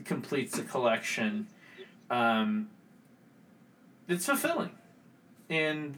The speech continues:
these books in themselves are fulfilling in the, the story they're telling.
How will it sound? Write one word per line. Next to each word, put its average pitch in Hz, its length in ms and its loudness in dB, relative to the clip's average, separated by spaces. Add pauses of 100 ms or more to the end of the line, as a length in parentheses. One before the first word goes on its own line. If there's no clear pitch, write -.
(120)
these 175 200 2
books - 520 -2 (800)
in 147 240 -4
themselves 143 460 4
are 131 80 0
fulfilling 127 440 -2
in 120 160 0
the, 120 280 -4
the 117 60 -4
story 180 260 0
they're - 120 -2
telling. 92 320 -8